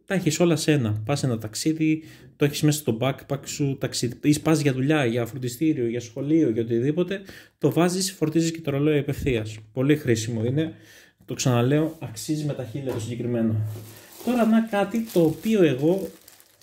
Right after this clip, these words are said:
δεν είχα δει ότι υπάρχει αυτό το πράγμα. Και μου φαίνεται πολύ περίεργο. Power bank,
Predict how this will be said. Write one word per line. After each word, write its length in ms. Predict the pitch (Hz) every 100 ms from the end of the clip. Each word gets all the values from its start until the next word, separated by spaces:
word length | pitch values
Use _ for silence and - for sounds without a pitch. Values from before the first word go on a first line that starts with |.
| - - _ - - - - -
δεν 360 | 175 233 240
είχα 340 | 196 151 120 110
δει 460 | 107 107 107 - - - - - - - - - _ _ _ - -
ότι 260 | - 127 135
υπάρχει 480 | 123 123 135 117 113
αυτό 140 | 117
το 100 | 113
πράγμα. 600 | 107 110 110 107 101 92 - - - _ _ _ _ _ _ _ _ _
Και 140 | _ 151
μου 60 |
φαίνεται 260 | 151 226 226
πολύ 280 | 220 165 190
περίεργο. 640 | - 160 123 110 107 104 127
Power 300 | 147 190 180
bank, 220 | 190